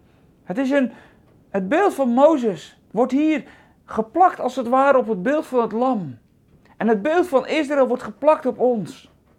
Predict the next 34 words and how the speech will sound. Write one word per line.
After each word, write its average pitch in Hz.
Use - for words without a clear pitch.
En 208
wij 240
zullen 233
aan 208
die 208
overkant 226
komen. 135
Het 160
lam 269
achterna. 220
En 202
dan 240
zingen 220
Mozes 254
en 320
het 330
lam. 240
Mozes 302
vanwege 285
die 254
letterlijke 247
zee. 180
En 175
wij 277
vanwege 285
die 247
geestelijke 247
zee. 180
Zingen 208
we 185
straks 302
aan 269
die 254
overkant. 202